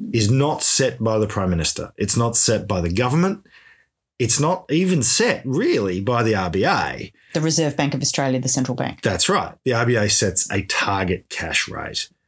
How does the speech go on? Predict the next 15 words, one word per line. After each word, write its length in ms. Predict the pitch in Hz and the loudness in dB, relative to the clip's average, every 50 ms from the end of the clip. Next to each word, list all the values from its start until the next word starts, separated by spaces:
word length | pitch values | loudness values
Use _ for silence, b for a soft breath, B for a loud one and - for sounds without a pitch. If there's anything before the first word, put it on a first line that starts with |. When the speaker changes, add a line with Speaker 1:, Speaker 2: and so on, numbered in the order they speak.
| _ _ - | _ _ -2
Speaker 1:
and 200 | 123 127 123 123 | 0 2 2 2
it 160 | 123 113 113 | 2 0 0
then 440 | 110 104 101 101 104 98 95 - - _ - | 0 2 2 4 2 2 0 -4 -10 _ -4
uses 760 | 107 104 101 107 110 107 104 104 101 98 95 95 - - - - | 0 2 2 2 2 2 2 2 2 2 2 0 0 -2 -2 -4
its 160 | 101 98 - | -2 -2 -2
position 460 | - - 95 87 95 - - 104 95 | -2 0 0 2 2 2 2 2 2
in 100 | 92 92 | 2 2
the 80 | 92 87 | 2 2
market 380 | 80 80 78 78 - 85 - | 0 0 -2 -4 -4 -6 -6
to 80 | - 87 | -6 -4
try 280 | - - - 87 85 | -2 -2 -2 0 0
and 140 | 82 85 85 | 0 0 0
make 260 | 82 82 80 - - | 0 0 -4 -4 -6
that 140 | - - - | -8 -8 -8
happen. 560 | - - - - 92 - - - - - - | -10 -8 -4 -4 -4 -4 -4 -8 -12 -12 -14